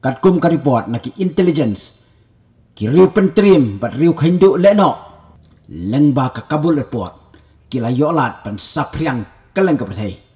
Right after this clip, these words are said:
Leng ba ki airplane ki bami na Hamid Karzai airport.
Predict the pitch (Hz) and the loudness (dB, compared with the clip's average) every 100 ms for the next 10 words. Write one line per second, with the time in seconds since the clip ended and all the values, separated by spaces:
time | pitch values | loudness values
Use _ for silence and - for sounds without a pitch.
0 | _ _ _ - 101 151 170 160 151 156 | _ _ _ -8 0 2 4 2 2 -2
1 | - 196 165 220 190 139 123 123 113 101 | 2 2 4 4 4 2 0 -2 -4 -6
2 | 101 - 139 151 - 147 123 143 139 113 | -12 -8 -4 -4 -4 -10 -8 -6 -6 -6
3 | 120 98 - | -6 -8 -8